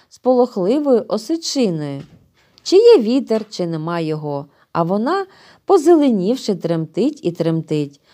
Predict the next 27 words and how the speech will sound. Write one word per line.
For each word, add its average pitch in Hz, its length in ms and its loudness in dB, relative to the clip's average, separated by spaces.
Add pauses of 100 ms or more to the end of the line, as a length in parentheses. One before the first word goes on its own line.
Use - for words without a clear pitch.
(160)
наче 339 340 2
холод 269 580 2
і 185 100 -2
переляк 175 600 -4 (140)
увійшли 165 760 -6 (180)
в - 120 -20
кожний 214 500 0
її 151 280 -4
листок. 156 720 -4 (400)
Ось 294 200 2
тут 480 280 4
я 311 100 4
вже 277 220 0
пильную, 247 720 0 (400)
це 208 160 0
ж 220 120 -4
таке 277 280 2
місце, 330 460 2
де 170 140 0
не 165 140 -2
тільки 254 440 -2
земля, 214 560 2
але 165 260 -2
й 160 80 0
дерево 160 640 -2 (100)
пахне 160 380 -4
грибами. 139 680 -8